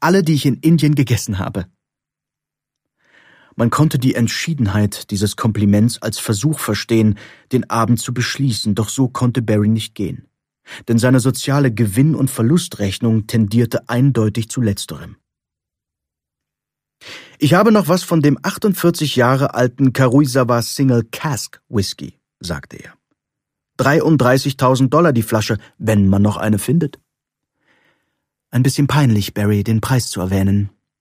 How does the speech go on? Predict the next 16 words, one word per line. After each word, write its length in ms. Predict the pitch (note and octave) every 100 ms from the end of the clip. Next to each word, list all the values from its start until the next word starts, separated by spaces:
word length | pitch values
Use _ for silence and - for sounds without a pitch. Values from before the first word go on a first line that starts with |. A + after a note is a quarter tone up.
| _
sagte 340 | F#2 F#2 F2 -
Seema. 340 | - - - _ _ _ _ _ _ _ _ _ _ _ _ -
Sie 160 | - C#3
hatte 140 | B2+
schließlich 480 | B2 C#3 C3 C3+ A2+
auch 180 | C#3 B2+
darauf 320 | C#3 A#2+ A#2+
bestanden, 560 | B2+ - B2+ B2+ A#2+ B2
das 160 | A2+
selbstgemachte 600 | - A#2+ - A#2+ A2 -
Samba 360 | A2 - C#3+ A2
mitzubringen 600 | G#2 G2+ A2+ G2+ G#2+ G#2+
und 160 | G2+ -
keine 240 | D3+ A2
Flasche 320 | - G2 -
Statuswein. 680 | - - F#2 E2 - -